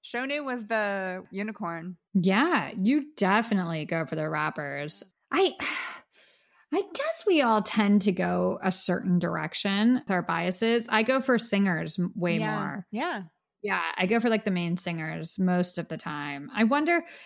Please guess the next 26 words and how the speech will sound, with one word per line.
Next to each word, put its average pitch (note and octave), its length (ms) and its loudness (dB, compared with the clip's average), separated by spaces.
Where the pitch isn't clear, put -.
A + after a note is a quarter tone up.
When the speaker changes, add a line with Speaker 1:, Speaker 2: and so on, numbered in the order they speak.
Speaker 2:
hey, C4+ 340 0
let's B3+ 280 2
do D4+ 100 4
a D4 60 4
poll. G#3+ 480 2
Everyone, A#3+ 560 2
we're A3+ 120 0
gonna A#3 180 0
do A#3 140 2
a - 20 0
poll. F#3+ 520 0
Do A#3 80 0
you A#3 40 2
go A3+ 200 4
for F#3+ 680 2
rappers, C4 920 0
vocalists, G3 1080 0
or G3 120 4
dancers? E3 800 -4
Who B3 240 0
do F#4 80 4
your A4+ 100 2
biases G#3+ 580 2
tend E3+ 360 -2
to F#3 80 -2
be? D#3 400 -12